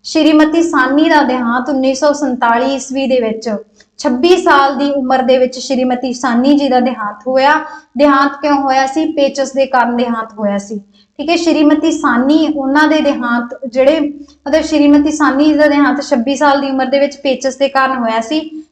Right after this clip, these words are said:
ਜੋ ਸ਼੍ਰੀ ਸਾਨੀ ਸੀਗੇ, ਉਹਨਾਂ ਦੇ ਦੇਹਾਂਤ ਤੋਂ ਇਹ ਸ਼੍ਰੀ ਸਾਨੀ ਜੀ, ਸਾਨੀ ਜੀ ਜੋ ਸੀ, ਇਹ ਬਹੁਤ ਦੁਖੀ ਸੀਗੇ, ਪਰ ਉਹ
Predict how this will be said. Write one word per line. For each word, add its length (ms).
ਜੋ 160
ਸ਼੍ਰੀ 300
ਸਾਨੀ 500
ਸੀਗੇ, 260
ਉਹਨਾਂ 240
ਦੇ 120
ਦੇਹਾਂਤ 420
ਤੋਂ 160
ਇਹ 260
ਸ਼੍ਰੀ 260
ਸਾਨੀ 400
ਜੀ, 140
ਸਾਨੀ 380
ਜੀ 200
ਜੋ 160
ਸੀ, 220
ਇਹ 280
ਬਹੁਤ 360
ਦੁਖੀ 280
ਸੀਗੇ, 340
ਪਰ 160
ਉਹ 100